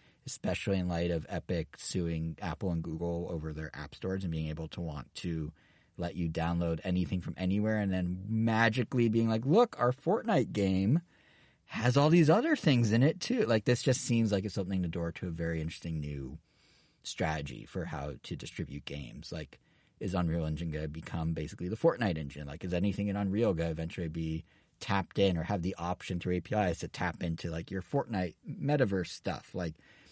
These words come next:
there's a lot of s-, things that are c-, that could come out of this that's very interesting, but right now you just got these kinda two fun, albeit bare bones,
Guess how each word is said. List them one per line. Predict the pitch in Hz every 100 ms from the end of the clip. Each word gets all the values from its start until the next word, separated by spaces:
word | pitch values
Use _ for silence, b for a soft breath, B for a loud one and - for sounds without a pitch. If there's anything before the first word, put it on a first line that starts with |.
| B B B
there's | 151 151
a |
lot | 160 180
of | 165
s-, | - - _ _ _
things | 165 143 113 98
that | 98
are | - 127
c-, | 113
that | 110
could | 113
come | - 104
out | 98
of | 87
this | -
that's | 90
very | 95
interesting, | 92 95
but | 92
right | 98 110
now | 107
you | 95
just | 85 -
got | 85
these | 80
kinda | 90 85
two | - 92 85
fun, | - 85 85
albeit | 76 85 85 78 -
bare | 80
bones, | 78 82 76 73 73